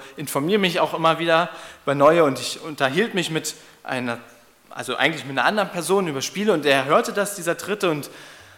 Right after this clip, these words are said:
ähm, kam und sa-, behauptete, also das beste Spiel, was es bis heute auf dem Markt gibt, ist die Siedler von Katan.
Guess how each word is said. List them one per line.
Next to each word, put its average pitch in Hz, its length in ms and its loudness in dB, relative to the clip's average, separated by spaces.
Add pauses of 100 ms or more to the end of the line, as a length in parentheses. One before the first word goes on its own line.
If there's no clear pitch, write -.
(140)
ähm, 123 320 -4
kam 196 540 -2
und 139 260 -12
sa-, 160 240 -6 (160)
behauptete, 160 720 -4 (380)
also 143 500 -2 (420)
das - 140 -8
beste 233 400 2
Spiel, 214 440 2
was 147 160 2
es 127 140 -6
bis - 200 -2
heute 180 300 4
auf 165 100 0
dem 147 120 -6
Markt 147 340 4
gibt, 226 220 -4
ist 170 200 -2
die 156 80 -6
Siedler 151 300 -2
von 127 180 -6
Katan. 101 480 -10